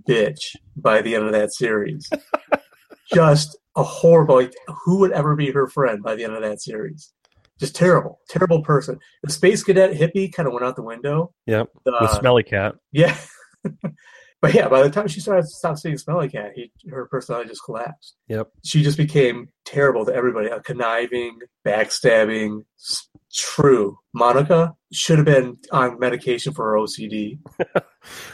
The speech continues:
Speaker 2: Well, and that's a good point that you make about Monica.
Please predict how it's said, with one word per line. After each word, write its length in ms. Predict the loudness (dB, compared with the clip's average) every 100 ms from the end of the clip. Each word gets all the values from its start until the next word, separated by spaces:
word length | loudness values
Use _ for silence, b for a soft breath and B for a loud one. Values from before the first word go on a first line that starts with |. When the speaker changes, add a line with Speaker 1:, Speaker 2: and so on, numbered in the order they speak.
| B
Speaker 2:
Well, 280 | 2 4 2
and 320 | 2 0 0 -2
that's 200 | -2 -2
a 60 | -2
good 220 | -4 -2
point 380 | 0 0 -2 -8
that 100 | -10
you 140 | -6
make 200 | -4 -4
about 320 | -4 -4 -4 -6
Monica. 600 | -4 -2 -4 -4 -6 -6